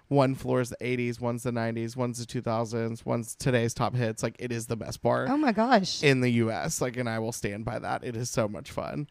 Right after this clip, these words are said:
Speaker 1: Yeah. Let us know when you're here.
Speaker 2: Yes, and we would love to maybe see you and get a drink.
Speaker 1: I mean, we need to have, like, a meet and greet where people fly out and, like,
Speaker 2: I
Speaker 1: we
Speaker 2: mean,
Speaker 1: just have fun.
Speaker 2: obviously.
Speaker 1: I don't think we're on that level yet, but, like, once we are,
Speaker 2: Once
Speaker 1: we
Speaker 2: we
Speaker 1: should
Speaker 2: are, we definitely will.
Speaker 1: have a huge party. I think people would have such a blast.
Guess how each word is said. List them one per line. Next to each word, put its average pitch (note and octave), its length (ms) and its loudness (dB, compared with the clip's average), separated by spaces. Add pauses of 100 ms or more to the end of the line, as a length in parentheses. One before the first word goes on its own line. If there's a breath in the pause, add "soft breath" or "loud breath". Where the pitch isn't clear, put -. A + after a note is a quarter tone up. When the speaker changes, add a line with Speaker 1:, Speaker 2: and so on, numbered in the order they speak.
(120 soft breath)
Speaker 1:
Yeah. B2 200 -2 (280)
Let C3+ 360 2
us F#3+ 180 0
know G3 320 6 (180)
when D3 280 4
you're G3+ 160 2
here. C#3+ 600 -2
Speaker 2:
Yes, B3 320 2
and G#3+ 120 0
we A3 80 2
would A3 120 2
love G#3 220 0
to A3 340 4 (500)
maybe G#3+ 220 2
see B3 220 0
you C4+ 100 4
and C#4 100 4
get C#4 120 4
a D4+ 40 4
drink. E4+ 460 2
Speaker 1:
I F3 40 4
mean, F#3 200 6
we F3+ 80 6
need A#3 140 6
to G#3+ 80 4
have, D3+ 120 4
like, A#2+ 120 -2
a A2+ 40 -4
meet B2 220 -2
and F3+ 80 -8
greet A2+ 160 -6
where A#2+ 80 -4
people A#2+ 260 -10
fly C3 440 -6
out C#3+ 260 -2
and, C#3 80 -6
like, B2 140 2
Speaker 2:
I B3+ 100 10
Speaker 1:
we C#4 60 10
Speaker 2:
mean, C4 140 10
Speaker 1:
just - 100 4
have A#3 60 10 (180)
fun. C#4 160 12
Speaker 2:
obviously. C#4 760 8
Speaker 1:
I - 40 -4
don't E3 120 6
think E3+ 140 4
we're E3+ 80 8
on E3 100 10
that C#3+ 160 8
level B2+ 260 4
yet, G3 220 6
but, D#3 80 2
like, C#3+ 180 0
once C3 280 -2
we E3 100 0
are, A#2 160 -2
Speaker 2:
Once D4+ 220 10
Speaker 1:
we F4 60 10
Speaker 2:
we - 20 12
Speaker 1:
should D4+ 80 12
Speaker 2:
are, D4 160 12
we C#4+ 100 10
definitely B3+ 400 8
will. A#3 120 6
Speaker 1:
have E3+ 120 6
a C#3+ 80 6
huge C#3+ 580 4
party. A2 320 0
I C3 60 -2
think B2 220 -6
people B2+ 180 -4
would A#2+ 120 0
have B2 180 -2
such - 180 -8
a - 60 -8
blast. - 580 -8